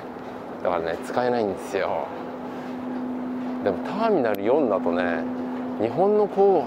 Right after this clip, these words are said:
う、日本で就航してるとこで多分ね、直行で多分行けないと思うんですよね。私四使ったこと確かあるんですけど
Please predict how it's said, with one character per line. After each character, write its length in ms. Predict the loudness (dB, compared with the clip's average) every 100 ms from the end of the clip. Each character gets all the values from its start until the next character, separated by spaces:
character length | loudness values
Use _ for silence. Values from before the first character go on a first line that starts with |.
| 2
う、 60 | 2
日 80 |
本 300 | 2 4 4
で 60 | 4
就 260 | 2 0 4
航 160 | 2
し 60 | 4
て 80 | 2
る 100 | 6
と 100 | 4
こ 100 | 4
で 60 |
多 180 | 2 0
分 200 | 2 2
ね、 280 | 0 -2 -4 -8 -10 -10 -10 -10 -8 -4
直 100 | -2
行 180 | 4 4
で 120 | 6
多 120 | 4
分 140 | 2
行 80 | 0
け 140 | 0 2
な 100 | 2
い 60 |
と 100 | 4
思 140 | 4 4
う 20 |
ん 20 |
で 40 | 2
す 60 |
よ 80 | -4
ね。 260 | -2 -2 -4 -6 -8 -2
私 320 | 0 2 4
四 200 | 4 4
使 180 | 2 2
っ 60 | 4
た 120 | 4
こ 100 | 4
と 80 | 2
確 260 | 0 -2
か 140 | 2 2
あ 40 |
る 80 | 4
ん 80 | 0
で 60 |
す 80 | 0
け 100 | 0
ど 320 | 4 4 4